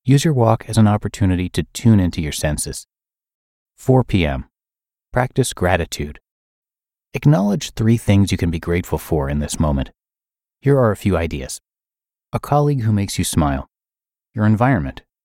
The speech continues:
A strength you've been using. An object around you which makes your work easier. A part of your body. An aspect of your personality. Or a color you like in the world around you.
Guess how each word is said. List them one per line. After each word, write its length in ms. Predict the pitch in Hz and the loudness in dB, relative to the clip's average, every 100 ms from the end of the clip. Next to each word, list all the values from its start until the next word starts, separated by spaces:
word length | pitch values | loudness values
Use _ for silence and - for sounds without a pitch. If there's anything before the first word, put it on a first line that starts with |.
| _ _ _ _ _ | _ _ _ _ _
A 80 | - | -8
strength 420 | - 123 127 - | 0 2 2 0
you've 140 | 90 | -6
been 160 | 76 76 | -4 -6
using. 320 | 76 67 69 - _ _ _ _ _ _ - | -6 -8 -10 -10 _ _ _ _ _ _ -2
An 120 | 123 | 0
object 400 | 127 151 147 135 | 0 2 0 0
around 360 | 95 92 104 87 | 0 2 2 0
you 120 | 73 | -2
which 240 | 80 - | -6 -4
makes 280 | 107 107 - | -2 -2 -2
your 100 | 98 | 0
work 260 | 98 120 - | 2 0 -2
easier. 420 | 73 - - - _ _ _ _ _ _ - | -6 -8 -10 -14 _ _ _ _ _ _ -14
A 60 | |
part 240 | - - 78 | -4 -2 -2
of 80 | 78 | -2
your 100 | 90 | 0
body. 340 | 127 143 - _ _ _ _ _ _ - | 2 0 -4 _ _ _ _ _ _ 0
An 120 | 135 | 2
aspect 380 | 165 - 147 - | 2 0 -2 0
of 80 | 117 | -2
your 80 | |
personality. 720 | 107 110 - 95 90 85 69 - _ _ _ _ _ _ | -2 -2 2 2 4 0 -4 -12 _ _ _ _ _ _
Or 120 | 131 | 2
a 60 | 123 | 2
color 380 | - - 147 80 | -2 0 0 0
you 160 | 82 | -2
like 260 | 82 76 90 | -2 -2 -2
in 80 | 82 | -2
the 80 | |
world 280 | 80 85 78 | 2 2 2
around 340 | 78 76 69 | 0 0 -2
you. 120 | - | -6